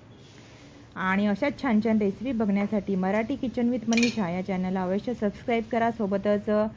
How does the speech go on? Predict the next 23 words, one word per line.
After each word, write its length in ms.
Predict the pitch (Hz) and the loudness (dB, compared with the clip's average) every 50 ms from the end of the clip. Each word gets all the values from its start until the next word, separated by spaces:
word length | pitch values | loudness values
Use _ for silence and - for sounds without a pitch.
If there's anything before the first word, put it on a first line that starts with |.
| - - - - - - - | -12 -20 -20 -20 -8 0 2
साईडला 280 | 220 220 220 277 285 | 4 4 4 4 4
बेल 220 | 233 240 220 226 247 | 4 4 4 4 4
आयकॉन 280 | 254 262 - 285 277 | 2 2 0 0 0
असते 220 | 269 269 262 - 311 | 0 -2 -2 -2 -2
ना, 140 | 320 285 214 - | -2 -2 -2 0
ते 80 | 175 165 | -2 -4
सुद्धा 260 | - - 175 - 185 | -4 -6 -4 -4 -2
प्रेस 280 | 185 - 185 180 - - | 0 0 0 -2 -2 -2
करा, 140 | 190 185 185 | -2 0 0
म्हणजे 220 | 190 196 196 226 | 2 0 2 2
माझ्या 240 | 226 233 220 233 220 | 2 2 4 4 4
नवीन 260 | 214 220 233 320 320 | 4 2 2 0 -2
व्हिडिओचे 360 | 311 302 254 277 277 226 277 | -2 -2 -2 -2 -2 -2 -2
नोटिफिकेशन 680 | 254 247 226 214 233 214 233 220 226 233 220 240 285 294 - | -2 -2 -2 -2 -2 -4 -4 -4 -4 -4 -4 -6 -8 -8 -4
तुम्हाला 280 | 254 214 202 202 208 233 | -2 0 0 0 0 0
वेळोवेळी 460 | 254 254 240 247 247 240 240 233 247 | 0 2 2 2 2 0 0 0 0
मिळत 320 | 240 240 220 208 208 214 233 | 2 2 2 2 2 0 0
राहणार. 360 | 233 220 202 202 214 240 302 - - - - - - - - | 0 0 2 2 0 -2 -4 -6 -12 -18 -18 -20 -14 -8 -2
आणि 200 | 208 226 330 330 | 0 2 2 2
सोबतच 460 | - 311 277 247 277 226 277 277 269 - 208 202 | 4 4 4 4 2 2 2 0 0 -2 -2 0
हाईपचं 400 | 214 202 208 208 - - 277 233 | 2 2 2 2 2 2 2 4
बटनसुद्धा, 640 | 262 240 226 254 247 240 254 240 208 233 240 247 | 4 2 2 0 -2 -2 -2 0 4 6 6 6
अ, 400 | 254 - 196 202 202 202 202 202 | 6 4 2 2 2 2 2 0